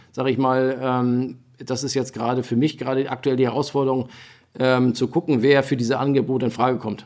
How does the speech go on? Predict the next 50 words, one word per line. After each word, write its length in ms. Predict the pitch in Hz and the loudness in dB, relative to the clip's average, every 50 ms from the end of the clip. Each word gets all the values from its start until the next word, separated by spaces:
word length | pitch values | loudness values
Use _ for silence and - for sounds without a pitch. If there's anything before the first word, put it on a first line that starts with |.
| - | -14
Man 200 | - - 123 120 | -8 -4 -2 -2
geht 120 | 107 139 139 | 0 0 0
ja 100 | 139 127 | 2 2
nicht 160 | 127 127 127 | 0 0 2
los 220 | 135 143 143 - | 2 2 2 2
und 140 | 147 131 113 | 0 -2 -2
googelt 240 | 123 143 131 135 123 | -2 0 0 2 2
durchs 160 | 139 120 - | 0 0 0
Internet 400 | 139 139 120 135 127 131 131 123 | -2 -2 0 0 0 0 0 0
und 100 | 131 123 | 0 -2
weiß, 300 | 120 127 127 123 120 - | 0 0 0 -2 -2 -2
„Aha, 340 | 135 120 123 127 135 151 147 | 0 2 2 2 2 0 -2
das 140 | - 131 123 | -4 -4 -4
sind 140 | - 139 120 | -2 -2 -2
die 80 | 127 117 | -2 -2
Gründer 320 | - 120 135 131 131 131 | -2 0 0 0 2 2
in, 180 | 127 120 135 - - | 0 0 -2 -2 -2
im 140 | 147 123 135 | -2 0 0
Landkreis 360 | 131 127 123 127 131 120 98 | 0 0 -2 -2 -4 -6 -6
Ludwigslust-Parchim“, 840 | 131 - 127 113 - 117 113 - - 117 113 135 135 - 185 196 202 - - - - - - _ _ _ _ _ _ _ - - - | -6 -6 -6 -6 -4 -6 -8 -6 -4 -2 -2 -2 0 0 -2 -2 -2 -6 -12 -20 -20 -20 -20 _ _ _ _ _ _ _ -20 -14 -6
sondern, 540 | 113 104 135 135 135 135 135 139 139 139 131 | -2 0 2 4 4 4 2 2 2 2 0
äh, 400 | 135 135 131 127 127 127 131 131 | 0 -2 -2 -2 0 0 0 -2
es 160 | 131 135 - | -2 -4 -4
ist, 240 | 160 147 - - - | -4 -4 -4 -4 -8
äh, 120 | - - 135 | -6 -4 -2
eine, 720 | 127 123 117 117 131 127 131 127 127 127 127 127 123 - | -2 -2 -2 -2 -2 0 0 0 0 0 -2 -2 -4 -4
ein 180 | 127 127 127 117 | -2 -2 -2 -2
breites, 360 | 120 120 135 131 127 131 127 - - 127 - | 0 0 0 0 0 -2 -4 -6 -12 -18 -12
das, 280 | 123 135 127 127 - | -10 -8 -8 -8 -6
mein 200 | 131 131 127 127 | -4 -2 0 2
Netzwerk 480 | 127 139 151 139 - 131 143 135 135 135 - 131 - - - - - - - - _ _ _ _ | 2 2 0 0 0 0 2 2 2 0 -6 -12 -12 -16 -20 -20 -20 -20 -20 -20 _ _ _ _
erweitere 460 | - 131 104 107 127 160 180 165 147 | -2 0 4 4 6 6 6 6 4
ich 140 | 143 131 - | 4 2 0
gerade 320 | - - 127 131 139 139 | 0 0 2 4 4 4
um 100 | 147 135 | 4 2
die 80 | 117 120 | 2 2
Gründungsszene. 680 | - 127 160 208 214 185 190 - - 175 180 170 156 143 | 2 4 6 6 6 4 4 4 4 6 6 6 6 4
Ich 180 | 127 - - | 2 0 -4
führe 340 | - - - 151 151 123 135 | -10 -2 0 2 2 2 2
ein 140 | 135 131 123 | 2 2 4
regelmäßiges 800 | 123 151 156 147 139 131 139 143 135 - 131 117 139 127 123 - | 4 4 4 4 4 4 2 2 0 -2 -2 0 0 0 0 -2
Veranstaltungsformat, 1300 | - 117 113 131 139 - - 139 135 147 139 127 - - 139 131 131 135 131 123 131 127 - - - - | -2 -2 0 0 0 0 0 0 0 0 -2 -2 0 0 0 0 2 2 2 2 2 0 -2 -10 -8 -4
äh, 140 | 139 135 131 | -2 -2 0
durch. 220 | 120 131 135 135 | 0 0 0 0
Das 140 | 131 135 113 | 0 -2 -4
ist 100 | 123 113 | -4 -4
ein 160 | 117 113 110 | -4 -2 0
Meet 200 | 120 127 143 - 131 | 2 2 2 2 0
and 120 | 117 110 | -2 0
Greet. 340 | - 131 147 214 240 233 - | 2 4 4 4 4 2 -4